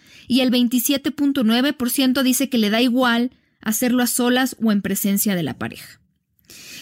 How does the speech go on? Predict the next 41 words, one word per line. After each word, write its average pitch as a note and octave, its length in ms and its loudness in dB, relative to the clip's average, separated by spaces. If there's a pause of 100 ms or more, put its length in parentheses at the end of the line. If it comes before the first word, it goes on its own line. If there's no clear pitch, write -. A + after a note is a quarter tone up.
(120)
El C#4 200 2
cincuenta C#4+ 540 0
y C#4+ 60 2
siete E4 280 -2
por E4 200 -2
ciento C#4 500 0
usa C4 280 0
fantasías A3 500 0
sexuales A3+ 640 0
mientras F#3+ 420 -2
se G#3 100 -4
masturba B3 640 0 (220)
y E4+ 480 2
el A#3 140 -2
sesenta A3+ 420 -2
y A3 60 2
seis A#3 320 -2
punto A3+ 340 -2
tres A#3 400 -2
ha A3 140 0
leído A3 500 2
literatura G3+ 600 -2
erótica. - 520 -8 (120)
O - 40 -16
sea, G3+ 160 0
de A3 120 0
est-, A3 160 -2
esto C4+ 280 0
de B3+ 60 2
los A3 140 0
porcentajes G#3+ 520 0
pertenecen G3 540 0
a G3+ 40 2
las F#3+ 140 -2
mujeres G#3 380 -2
que F#3 100 -8
sí G3 160 -2
se F#3+ 140 -2
han F#3+ 80 2
masturbado. G#3+ 560 0 (500)
Entonces, E4 400 0